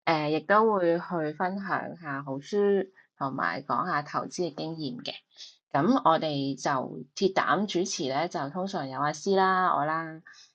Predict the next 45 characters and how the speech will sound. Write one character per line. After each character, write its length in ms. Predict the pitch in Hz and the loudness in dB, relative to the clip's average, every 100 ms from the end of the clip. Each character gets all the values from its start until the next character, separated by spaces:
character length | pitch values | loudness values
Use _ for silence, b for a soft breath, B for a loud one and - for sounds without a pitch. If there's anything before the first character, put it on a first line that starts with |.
| _ | _
誒， 460 | 139 139 135 135 135 | -2 -2 -4 -6 2
Alex 420 | 190 180 131 - | 4 4 0 -2
啦、 180 | 175 175 | 0 0
二 60 | 175 | -2
拎 320 | 151 156 170 | -4 -4 -4
啦、 200 | 165 160 | -4 -4
William 340 | 165 156 - | -4 -6 -8
啦 180 | - 127 | -12 -14
同 120 | 175 - | -12 -12
Abraham 520 | 147 143 151 - - _ | -12 -12 -16 -16 -20 _
嘅。 140 | 190 _ b b _ - | -20 _ b b _ -4
咁 180 | 175 202 | 4 6
我 80 | 190 | 6
哋 140 | 160 | 4
呢， 120 | 180 | 2
就 100 | 196 | 0
橫 320 | 156 151 71 92 | 2 4 2 0
跨 440 | - 190 185 185 b b b | -8 -6 -4 -8 b b b
I 240 | - 180 208 | -2 0 -2
T 260 | - 220 | -6 -12
界、 120 | 202 196 | -8 -10
media、 960 | 156 143 139 156 185 185 156 135 - | -8 -8 -8 -8 -8 -8 -8 -6 -8
U 220 | 143 170 170 | -4 -2 -2
X、 500 | - 165 175 - - | -4 -6 -8 -12 -6
V 180 | 185 180 | -2 -2
C、 240 | - 175 | -4 -4
誒 400 | 170 160 160 165 B B B - | -2 -2 -2 -6 B B B -4
，F 720 | 139 135 135 131 131 - 208 | -2 0 -2 -4 -2 0 2
and 160 | 196 170 | 2 2
B 220 | 190 190 | 2 2
界 120 | 180 | 2
別 340 | 147 139 - - | -2 -2 -6 -12
咁 180 | - - | -14 -14
啊， 140 | - - | -12 -4
又 180 | 160 | 0
有 280 | 156 147 151 | 2 4 2
創 360 | 165 - 180 170 | -2 -2 2 2
業 160 | 160 147 | 0 -4
嘅， 400 | 175 156 143 139 B B B - | -4 -2 -4 -6 B B B -6
誒， 280 | 139 135 143 | -4 -2 2
老 280 | 156 143 165 | 6 6 4
手 400 | 190 156 139 175 | 0 0 0 0
同 260 | 208 143 | -2 -2
新 280 | 143 175 180 | -2 -2 -2
手。 440 | 185 139 78 131 | -6 -8 -8 -8